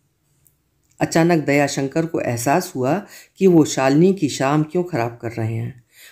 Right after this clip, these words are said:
उन्होंने बात बदलते हुए शालिनी से पूछा, "अरे,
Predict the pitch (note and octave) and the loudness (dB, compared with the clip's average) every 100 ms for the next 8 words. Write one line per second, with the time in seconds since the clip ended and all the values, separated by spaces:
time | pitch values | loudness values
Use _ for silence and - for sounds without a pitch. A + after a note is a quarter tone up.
0 | - F3+ F#3 F#3 C#3+ C3+ D3 C#3+ C3+ C3 | -2 4 6 6 4 2 0 0 -2 -2
1 | C3 D#3 C#3 - B2+ B2+ C#3 C#3 - - | 0 2 2 -2 -6 -2 -2 -2 -4 -8
2 | B2 - C#3 D#3 _ _ _ _ _ - | -8 -10 -12 -14 _ _ _ _ _ -2
3 | F3+ A#3+ B3 | 0 -2 -8